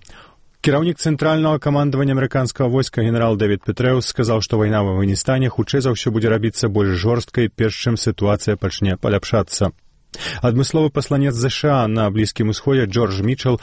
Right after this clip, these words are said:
адклаў паездку па рэгіёне ў сувязі з дыпламатычным крызісам. Прычына крызісу — намер Ізраілю пабудаваць яшчэ тысяча шэсцьсот дамоў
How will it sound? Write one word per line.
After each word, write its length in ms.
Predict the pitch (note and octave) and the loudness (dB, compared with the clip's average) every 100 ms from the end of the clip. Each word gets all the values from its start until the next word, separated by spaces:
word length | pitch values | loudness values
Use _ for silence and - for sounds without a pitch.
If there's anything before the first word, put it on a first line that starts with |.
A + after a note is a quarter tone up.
| - - | -6 -4
адклаў 380 | A#2+ - C3 | -4 0 0
паездку 480 | B2 B2 A#2 A2+ - | 2 0 0 -2 -4
па 140 | G#2+ A2 | -2 0
рэгіёне 400 | G2 G#2 B2+ B2+ | 2 2 2 0
ў 60 | |
сувязі 320 | G#2+ B2 A2 A2 | 0 0 2 2
з 80 | |
дыпламатычным 720 | G#2 G#2+ G#2+ G#2+ G#2+ - A2 G2 | 0 0 0 0 -2 -2 -2 0
крызісам. 560 | A#2 F#2+ F2+ - F#2 - - | 0 0 0 0 -2 -4 -6
Прычына 380 | G#2+ F#2+ A2 G2 | -4 0 0 0
крызісу — 540 | - C3 B2 - C3 - - | 0 0 0 0 -2 -2 -6
намер 380 | B2 B2+ D3 D3+ | -2 0 2 0
Ізраілю 400 | A#2+ B2 B2+ A#2+ | 0 0 0 0
пабудаваць 420 | G#2 A2 A#2 A2+ | 0 0 0 0
яшчэ 460 | A2 - - C3 - | -2 -4 -2 -2 -2
тысяча 380 | - A2 A#2 G#2+ | -6 -2 -2 -2
шэсцьсот 420 | - A2 - F#2+ | -2 -2 -2 0
дамоў 300 | F#2+ G#2 C3 | 0 2 0